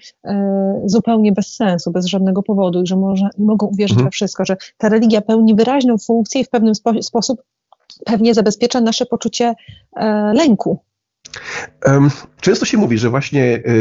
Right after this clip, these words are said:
Speaker 2: religia gra rolę, e, żeby, e, pomagać ludziom w momencie, kiedy czują lęk. Tylko że to, co powiedziałem,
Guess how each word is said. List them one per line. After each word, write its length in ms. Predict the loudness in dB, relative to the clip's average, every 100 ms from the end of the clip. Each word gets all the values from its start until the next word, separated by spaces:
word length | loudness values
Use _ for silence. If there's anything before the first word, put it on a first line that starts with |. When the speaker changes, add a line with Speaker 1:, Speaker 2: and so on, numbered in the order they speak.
| 2
Speaker 2:
religia 260 | 0 -2 0
gra 240 | 0 2
rolę, 260 | 2 0 -2
e, 80 | -4 -6 -2 0 2 0
żeby, 640 | -2 -2 0 2 2 2 -2 -12 -16 -14 -2
e, 180 | 0 2
pomagać 380 | 2 2 0 0
ludziom 260 | 0 0
w 120 | 0 -2
momencie, 220 | -2 -2
kiedy 180 | -2 -2
czują 320 | 0 0 2
lęk. 260 | -2 -8 -16 -12 -4
Tylko 200 | 0 0
że 100 | 0
to, 120 | -4
co 160 | -4
powiedziałem, 600 | -2 0 0 0 0 -2